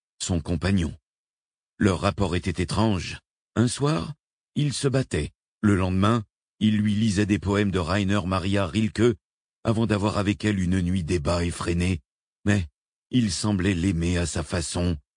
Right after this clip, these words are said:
et désapprouver sa dépendance envers la drogue. Nicole l'avait vu menacer sa fille de jeter sa réserve de Kokomo dans les toilettes.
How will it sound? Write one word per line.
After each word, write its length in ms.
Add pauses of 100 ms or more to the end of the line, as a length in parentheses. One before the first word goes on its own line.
(460)
et 220
désapprouver 640
sa 160
dépendance 580
envers 260
la 100
drogue. 480 (960)
Nicole 460
l'avait 240
vu 140
menacer 420
sa 160
fille 240
de 140
jeter 360
sa 160
réserve 400
de 100
Kokomo 500
dans 160
les 100
toilettes. 560